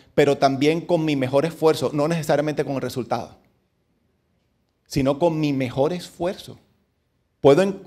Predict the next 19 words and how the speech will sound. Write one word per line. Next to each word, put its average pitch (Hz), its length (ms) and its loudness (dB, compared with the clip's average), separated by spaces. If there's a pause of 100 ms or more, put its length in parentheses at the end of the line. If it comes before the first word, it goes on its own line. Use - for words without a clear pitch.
(140)
puedo 165 340 6
acostarme 185 960 0
a 147 120 2
dormir 143 420 -2
satisfecho 165 760 -2
porque 127 360 0
hoy 147 180 2
di 151 420 -4
lo 127 220 2
mejor 120 600 -4 (100)
de 123 200 -4
mí. 113 280 -8 (2750)
Dice 123 220 -2
el 135 80 4
versículo 131 420 2
once, 104 380 -4 (420)
pero 123 200 2
al 123 80 2
observar 127 680 0